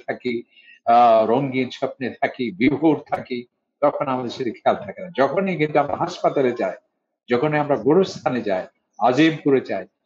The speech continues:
এবং বড় যখন জান্নাতুল বাকিতে যাই, বড় বড় সেখানে যাওয়ার পর তখন আমার মনের মধ্যে একটা সফট reminder আসে, এত বড় ব্যক্তি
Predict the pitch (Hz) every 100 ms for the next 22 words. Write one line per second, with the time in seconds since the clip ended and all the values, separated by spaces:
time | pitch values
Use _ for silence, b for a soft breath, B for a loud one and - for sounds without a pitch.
0 | _ _ 110 123 135 127 131 127 - 139
1 | 131 131 147 143 - 139 135 208 220 208
2 | 123 110 - - 233 240 202 202 175 120
3 | - _ _ - 170 156 151 127 131 139
4 | 135 131 - 120 135 123 120 113 131 156
5 | 156 139 139 - 123 - 185 180 170 156
6 | 165 165 151 120 - 110 - _ _ -
7 | 226 - 226 226 220 190 175 - 185 165